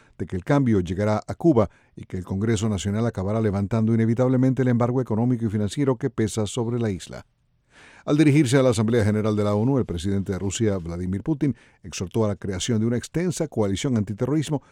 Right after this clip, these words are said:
que incluya las tropas gubernamentales sirias. El mandatario ruso dijo que es, y citamos, "un grave error no asociarse con el ejército sirio en la lucha contra el grupo Estado Islámico".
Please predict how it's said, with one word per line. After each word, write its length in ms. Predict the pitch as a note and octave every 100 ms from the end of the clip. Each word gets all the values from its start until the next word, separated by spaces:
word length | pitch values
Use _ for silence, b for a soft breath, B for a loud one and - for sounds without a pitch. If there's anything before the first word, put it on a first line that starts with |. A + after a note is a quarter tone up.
| b
que 120 | - F#2
incluya 360 | - A2+ G#2+
las 140 | F2+ -
tropas 260 | A#2+ G#2
gubernamentales 720 | F#2+ G#2 G2 G2 F#2 G#2 A2
sirias. 440 | - D3+ A2+ D#2+ - _ b b b -
El 100 | F2
mandatario 500 | D#2+ F2 F#2+ A2 G#2
ruso 300 | A2 G#2+ C3
dijo 280 | A2 G2 A2
que 260 | F#2 F#2+
es, 180 | G2+ - _
y 100 | A2
citamos, 480 | - F2+ A#2 G#2+ - B B B
"un 160 | C3 A2+
grave 320 | A#2 D#3+ D#3+
error 320 | A2+ C3+ B2
no 180 | G#2 A#2
asociarse 520 | A2+ A#2 C3+ A#2+ C3+
con 200 | B2 A2
el 80 | G2
ejército 400 | F2 A#2+ F#2+ F#2+
sirio 380 | - D3+ G#2+ F2+
en 60 |
la 60 | F#2
lucha 260 | G#2 G#2+ A#2
contra 240 | A2+ B2
el 60 | A2+
grupo 240 | F#2+ A2+
Estado 260 | A2+ D#2+ F#2+
Islámico". 480 | G2+ E2+ - -